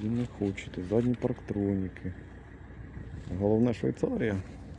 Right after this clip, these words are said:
Значить, машина обслуговувалась правильно, їздила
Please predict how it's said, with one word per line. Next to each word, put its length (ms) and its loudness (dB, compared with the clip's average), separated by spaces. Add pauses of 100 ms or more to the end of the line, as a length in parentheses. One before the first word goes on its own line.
(1700)
Значить, 280 -2
машина 420 4
обслуговувалась 920 4 (520)
правильно, 580 6 (100)
їздила 580 4